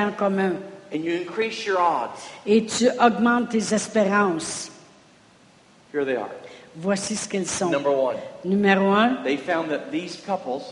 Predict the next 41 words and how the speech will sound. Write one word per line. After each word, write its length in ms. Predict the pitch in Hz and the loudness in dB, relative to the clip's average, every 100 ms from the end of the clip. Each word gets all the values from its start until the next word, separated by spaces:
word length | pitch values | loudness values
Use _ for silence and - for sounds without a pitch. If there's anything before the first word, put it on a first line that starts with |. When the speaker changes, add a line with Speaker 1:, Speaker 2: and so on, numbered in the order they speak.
| - - - | -16 -16 -6
Speaker 1:
ils 160 | 196 | -2
se 160 | 196 226 | 0 0
sont 280 | 208 226 226 | 2 0 2
aperçus 380 | 233 233 214 254 | 2 2 0 0
que 100 | 240 | 0
ces 240 | 202 - | 0 0
couples-là, 580 | 226 240 220 214 214 240 277 - - - - - | 4 4 4 6 6 6 2 -10 -14 -18 -20 -14
Speaker 2:
they 60 | 147 | -8
did 200 | 147 143 | -6 -6
three 200 | 147 190 | -4 -4
things 360 | 185 190 151 135 | -4 -4 -4 -4
on 100 | 131 | -6
a 40 | |
consistent 560 | 131 135 - 139 151 - | -8 -10 -10 -8 -12 -10
basis. 380 | 127 110 - - | -10 -10 -14 -8
Speaker 1:
ils 120 | 190 | -6
faisaient 360 | 196 220 190 226 | 0 2 4 2
trois 340 | 202 233 254 | 4 6 8
choses 500 | 233 - 226 233 233 | 6 2 2 4 2
de 80 | 214 | -2
façon 440 | 196 208 190 233 226 | -2 -2 0 0 0
consistante. 840 | - 247 226 - 208 - 196 175 - - - - - - | 2 2 2 -2 -4 0 0 0 -4 -14 -20 -20 -20 -14
Speaker 2:
Number 180 | 127 147 | -8 -4
one, 280 | 151 170 151 | -2 -2 0
they 240 | 135 123 113 - - - | -2 -2 -6 -14 -18 -6
prayed 240 | 160 156 | -4 -4
together 400 | 143 117 120 117 117 | -6 -6 -6 -6 -10
on 120 | 113 | -10
a 60 | 110 | -8
regular 420 | 117 113 110 107 | -6 -6 -8 -10
basis. 440 | 101 98 - - - | -10 -12 -14 -16 -6
Speaker 1:
Le 260 | 196 214 214 | 2 4 6
numéro 340 | 220 226 220 | 6 6 6
un, 160 | 226 240 | 4 4
c'est 200 | - 208 | 2 -2
qu'ils 160 | - 220 | 0 -4
priaient 680 | - 233 240 240 247 240 - | 0 2 4 6 6 4 0
ensemble 580 | 208 196 - 214 214 | 0 0 -2 0 0
de 80 | 190 | -2
façon 420 | 185 196 185 208 | -2 -2 -2 -2
régulière. 560 | 185 185 175 175 165 151 | -2 -2 -4 -4 -2 -4